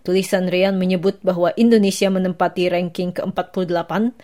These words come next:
dalam peringkat kompetitif dunia tahun dua ribu dua puluh enam ini, turun dari peringkat dua puluh tujuh pada tahun dua ribu dua puluh empat. I M D mengkalkulasikan peringkat ini berdasarkan data dan juga persepsi eksekutif. S B S Indonesian berkesempatan untuk berbincang dengan Ivan Tandio,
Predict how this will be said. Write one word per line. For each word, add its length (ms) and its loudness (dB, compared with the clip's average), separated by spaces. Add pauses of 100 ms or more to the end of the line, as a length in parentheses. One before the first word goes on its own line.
(100)
dalam 320 2
peringkat 400 -2
kompetitif 640 -2
dunia 320 0
tahun 320 -4
dua 200 0
ribu 200 -4
dua 120 -4
puluh 160 -4
enam 240 -6
ini, 320 -2 (160)
turun 480 2
dari 240 -2
peringkat 400 -4
dua 80 2
puluh 240 -4
tujuh 280 -4 (280)
pada 160 2
tahun 320 -4
dua 160 2
ribu 240 0
dua 160 0
puluh 240 -2
empat. 240 -10 (160)
I 160 2
M 80 4
D 160 2
mengkalkulasikan 800 -2
peringkat 400 -6
ini 320 0
berdasarkan 720 -2
data 400 0
dan 160 0
juga 240 2
persepsi 560 -8
eksekutif. 880 -10
S 240 -4
B 80 2
S 160 4
Indonesian 720 2
berkesempatan 720 0
untuk 240 2
berbincang 560 0
dengan 240 2
Ivan 320 -4
Tandio, 480 -2